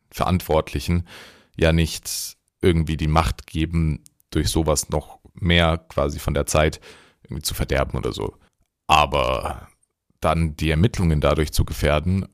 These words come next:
und irgendwie auch, ja, weiß nicht, dann Feierstimmung da herrschen zu lassen, finde ich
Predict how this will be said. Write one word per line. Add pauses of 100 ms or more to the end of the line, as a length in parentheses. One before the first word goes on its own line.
(140)
und (560)
irgendwie
auch, (300)
ja,
weiß
nicht,
dann (420)
Feierstimmung
da (360)
herrschen
zu
lassen, (960)
finde
ich